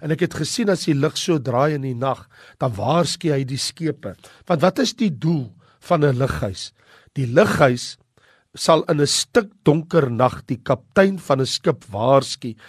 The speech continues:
dat die rotse is naby, wees versigtig. Hier waar ek is, ek staan op die wal, en so moenie hier kom nie, want hier kan jou skip ten gronde gaan.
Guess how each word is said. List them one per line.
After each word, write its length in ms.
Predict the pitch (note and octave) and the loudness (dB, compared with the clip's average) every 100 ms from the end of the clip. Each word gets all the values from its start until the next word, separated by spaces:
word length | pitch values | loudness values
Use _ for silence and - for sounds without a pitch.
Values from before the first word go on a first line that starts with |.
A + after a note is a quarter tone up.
| - _ | -20 _
dat 140 | - B2 | -8 -6
die 160 | B2+ | -6
rotse 600 | A2 A2+ E3+ E3+ - D#3 C3+ | -4 -2 -2 -2 -2 0 0
is 220 | - - | -8 -8
naby, 640 | G#2 G#2+ C3 C#3 B2 A#2+ | -8 0 4 4 4 -2
wees 300 | G#2 C3 - | -2 -4 -4
versigtig. 720 | - A#2 - C#3+ - - A#2 - - - | -8 -10 -6 -8 -8 -8 -8 -10 -20 -8
Hier 180 | C3 D3+ | 0 4
waar 220 | D#3+ D3 - | 4 4 0
ek 240 | F3+ - | -4 -2
is, 200 | D3 - | -6 -6
ek 160 | C3+ - | -10 -10
staan 340 | - E3 D#3+ | -4 0 0
op 300 | D#3 B2+ _ | -2 -10 _
die 140 | - A2 F#2+ | -10 -8 2
wal, 340 | D3 C3 F#2 _ - - _ - | 4 4 0 _ -20 -20 _ -2
en 180 | D3+ | -2
so 300 | C3+ - D3+ | -2 -2 0
moenie 320 | C3 C3+ G#3 G#3 | 2 2 2 4
hier 200 | D#3 E3 - | 2 0 4
kom 240 | F#3 D#3 | 4 4
nie, 140 | A#2 G#2 - - - | -2 -8 -14 -20 -4
want 200 | C3+ A2 | -4 -2
hier 240 | A2 E3 E3+ | 2 2 2
kan 240 | D#3 C#3+ | 0 2
jou 160 | C3 B2 | 2 0
skip 460 | - - G3 - | 0 0 0 0
ten 180 | - B2+ | -2 0
gronde 480 | - - D#3+ D#3 C#3+ | 0 0 0 2 0
gaan. 300 | - A2 F#2 | -2 -6 -8